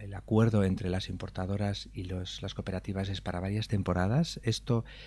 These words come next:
teniendo en cuenta que es un producto agrícola que depende en ocasiones de cuestiones climatológicas, es muy importante para el agricultor.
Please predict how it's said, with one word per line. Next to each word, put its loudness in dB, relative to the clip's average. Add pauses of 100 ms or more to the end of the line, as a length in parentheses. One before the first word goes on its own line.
(180)
teniendo 4
en 2
cuenta 4
que -2
es -2
un 2
producto -2
agrícola 0 (240)
que 0
depende 2
en 2
ocasiones 0
de 2
cuestiones -2
climatológicas, 0
es -6
muy 6
importante 0
para -2
el -4
agricultor. -2